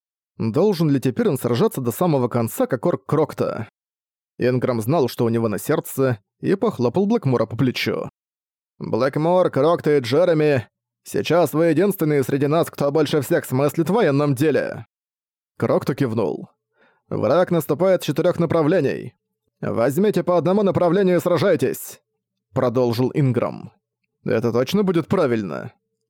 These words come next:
спросил Крокта. Он задавался вопросом, не стоит ли максимально сжать линию обороны. Если они рассеются по всем четырем направлениям,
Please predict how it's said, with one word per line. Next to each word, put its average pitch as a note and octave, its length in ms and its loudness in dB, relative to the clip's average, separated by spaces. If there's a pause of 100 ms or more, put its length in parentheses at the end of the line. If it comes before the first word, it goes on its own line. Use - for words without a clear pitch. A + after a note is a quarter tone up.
(120)
спросил B2 540 -2
Крокта. - 600 -4 (720)
Он F3+ 260 0
задавался B2 500 -2
вопросом, B2+ 640 0 (300)
не A#2+ 160 -2
стоит B3 320 -2
ли C#3 80 2
максимально C3+ 560 0
сжать D3 220 -2
линию C3+ 260 2
обороны. A#2+ 600 0 (680)
Если A2 380 -2
они B2 120 2
рассеются B2 520 -2
по A2+ 120 -4
всем C3 220 -2
четырем B2 320 -2
направлениям, C#3 800 0